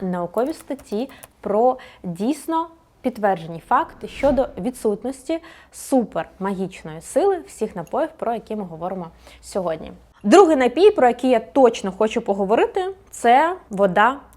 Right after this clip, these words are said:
з хлорофілом. Ви точно про неї чули. І частіше за все, коли я говорю саме про цей ранковий ритуал, виникає дуже багато спірних питань у коментарях. Тепер давайте розбиратися.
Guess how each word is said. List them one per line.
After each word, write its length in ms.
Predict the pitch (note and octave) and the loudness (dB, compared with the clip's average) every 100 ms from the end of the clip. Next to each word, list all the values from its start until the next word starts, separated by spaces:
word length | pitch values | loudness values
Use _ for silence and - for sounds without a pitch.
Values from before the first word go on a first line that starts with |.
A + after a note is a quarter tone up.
| - | -20
з 80 | - | -4
хлорофілом. 600 | G3 F#3 F3+ E3 E3 F3 | -2 -2 -4 -6 -6 -2
Ви 140 | G#3 | 2
точно 480 | C4+ F4+ F#4+ F#4+ D#4+ | 2 4 4 4 -4
про 180 | A3 A3+ | -2 -2
неї 240 | A#3+ A#3+ | 0 -2
чули. 380 | G#3+ - F#3 E3 | -4 -4 -4 -4
І 80 | - | -4
частіше 440 | C4 D#4 E4 F4 C4 | -2 -2 -2 -4 -2
за 80 | |
все, 240 | A#3+ - F#4 | -4 0 0
коли 200 | D#4+ C#4 | 4 2
я 60 | |
говорю 640 | B3 C4+ A#3+ C4+ C4+ G#3+ E3+ | 4 2 2 2 4 4 2
саме 520 | - - A#3 G3+ E3+ F3 - - - | -8 -4 -2 -2 -4 -10 -20 -20 -4
про 400 | A3 A3+ F#3+ D#3+ - _ | 2 4 4 2 -6 _
цей 220 | - A#3+ | 0 2
ранковий 460 | G#3 F#3+ G3+ G#3+ G3 | 2 0 0 0 0
ритуал, 500 | A3 B3 D4+ G#4+ F4 | -2 2 4 4 4
виникає 640 | G#3+ A3+ A#3 B3+ C#4 B3+ | 2 2 2 2 4 4
дуже 320 | G3+ B3+ B3+ | 2 2 2
багато 420 | G3 G3+ A3 A#3 F#3+ | 2 2 2 0 -4
спірних 440 | - A3+ A3+ F#3 | -4 -2 -2 -6
питань 400 | G3 F#3 - F#4 - | -4 0 0 0 -2
у 100 | C4+ | -4
коментарях. 540 | - G#3+ G3+ F#3+ D#3 - - | -2 -4 -4 -6 -6 -12 -10
Тепер 300 | F#3+ F4 D#4 | 2 4 4
давайте 340 | A#3 C4 B3+ | 4 2 0
розбиратися. 640 | G#3+ F#3 F#3+ D#3+ - - | -8 -4 -4 -4 -6 -16